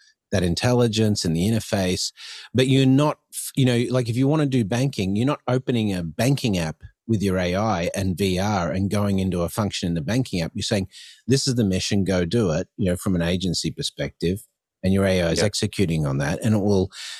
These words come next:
Speaker 1: it will interact with you, uh, a-, as required. So you, you, the concept of the app as, as we think of it today is really, I think, gonna dissolve into this sort of these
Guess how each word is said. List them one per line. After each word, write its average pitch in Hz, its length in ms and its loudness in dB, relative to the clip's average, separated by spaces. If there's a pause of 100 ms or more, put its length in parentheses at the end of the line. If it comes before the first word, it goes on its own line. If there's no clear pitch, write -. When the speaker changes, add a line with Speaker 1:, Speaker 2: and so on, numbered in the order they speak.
(140)
Speaker 1:
it 113 200 4
will 127 180 6
interact 117 460 2
with 87 160 0
you, 87 460 0
uh, 85 260 0
a-, 95 220 -2
as 90 220 -4
required. 101 540 0 (380)
So - 140 0
you, 135 400 4
you, 139 360 4
the 131 240 2
concept 170 600 0
of 101 260 0 (100)
the 110 260 0
app 113 280 0
as, 92 240 0 (120)
as 98 200 0
we 95 120 4
think 95 260 0
of 87 80 0
it 80 140 -2
today 90 400 0
is 82 200 -2
really, 82 440 0
I 78 100 -4
think, 82 220 -2
gonna 82 160 -2
dissolve 80 680 -2
into 95 220 0
this 92 220 -2
sort 87 120 -2
of 87 40 0
these 87 260 -2